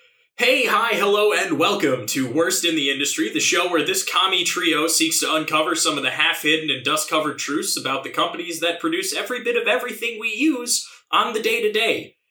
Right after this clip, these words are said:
helping to exhibit crimes of the present and forgotten offenses of the past in order to help make a more informed consumer in the future. My name is Justin Saint Peter, and when soup is currency, I will be king.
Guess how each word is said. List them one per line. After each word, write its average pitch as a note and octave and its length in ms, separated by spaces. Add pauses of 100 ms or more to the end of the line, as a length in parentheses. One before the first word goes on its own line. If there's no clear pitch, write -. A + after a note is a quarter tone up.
helping F3+ 340
to F3+ 140
exhibit F3+ 440
crimes G3 420
of F#3+ 140
the E3+ 60
present E3+ 500
and D#3+ 200
forgotten E3+ 520
offenses F#3 480
of F3 160
the F3 100
past F3+ 440
in D3+ 120
order F3+ 240
to E3+ 80
help E3+ 240
make F3 160
a E3 60
more E3+ 260
informed G#3 480
consumer E3+ 720
in B2+ 160
the C3 60
future. A2 480 (280)
My A3 240
name E3 220
is B2+ 160
Justin C#3+ 340
Saint C3 300
Peter, D3+ 280
and C#3 260
when D3 140
soup A3 320
is A3 220
currency, F#3+ 580
I C#3+ 200
will C#3+ 200
be D3+ 200
king. A#2 400